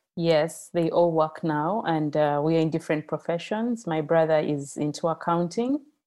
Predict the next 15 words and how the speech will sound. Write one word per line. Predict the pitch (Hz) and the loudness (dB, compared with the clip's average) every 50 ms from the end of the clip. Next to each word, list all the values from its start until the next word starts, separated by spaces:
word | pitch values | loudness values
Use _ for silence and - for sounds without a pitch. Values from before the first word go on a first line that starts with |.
| _ _ _ _ _ _ _ _ _ _ - | _ _ _ _ _ _ _ _ _ _ 0
and, | 170 165 160 156 147 - | 0 2 2 0 0 2
uh, | 160 151 143 143 139 139 139 135 135 135 143 | 4 6 6 8 8 6 6 6 4 2 0
my | 147 156 160 160 | 0 0 0 0
sister | 156 - - - 202 208 - - - 214 | -2 -4 -2 -2 -2 -2 0 2 4 4
is | 208 202 180 185 - - | 4 4 2 -2 -2 0
running | 165 160 156 156 147 143 143 | 2 4 4 4 0 -2 -2
her | 151 143 - | -2 -2 0
own, | - 151 147 143 143 147 143 | 0 0 2 2 2 0 0
uh, | 139 135 131 131 127 131 135 139 147 _ _ _ _ _ | 0 2 2 0 0 -2 -4 -8 -14 _ _ _ _ _
she's | - - 175 - - | -6 -4 -4 -2 2
self-employed, | - 151 139 139 - - 156 151 143 - - 147 147 185 226 233 - - - | 2 2 2 2 0 -4 -2 -2 -2 0 2 4 6 6 4 2 -2 -8 -6
running | 151 147 147 139 - | -4 -4 -4 -4 -4
her | 143 147 | -6 -4
own | 147 139 139 139 | -2 -2 -2 -2
business. | 131 151 147 151 - 185 196 214 226 - | -2 -2 -4 -4 -4 -6 -6 -6 -6 -10